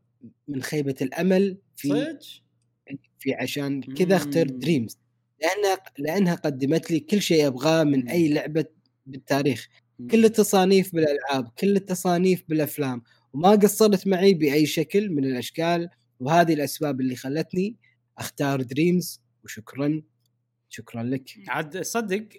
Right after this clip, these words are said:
Speaker 2: هذه لعبة ساك بوي بيج أدفنتشر، صدق ما حد، ماكو تركيز عليها أبدا من ناحية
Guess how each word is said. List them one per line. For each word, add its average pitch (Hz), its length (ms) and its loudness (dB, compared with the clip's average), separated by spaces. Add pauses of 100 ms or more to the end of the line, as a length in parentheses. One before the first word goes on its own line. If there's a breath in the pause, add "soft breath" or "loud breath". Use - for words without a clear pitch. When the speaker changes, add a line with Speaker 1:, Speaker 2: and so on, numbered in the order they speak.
(180)
Speaker 2:
هذه 147 560 -2
لعبة 139 360 -8
ساك 151 220 -4
بوي 147 360 -2
بيج 139 240 -4
أدفنتشر، 139 540 -8
صدق 190 280 -6
ما 185 140 -10
حد، 120 680 -12 (960)
ماكو 165 760 -6
تركيز 175 400 -4
عليها 131 440 -4
أبدا 120 280 -10
من 117 140 -8
ناحية 123 260 -12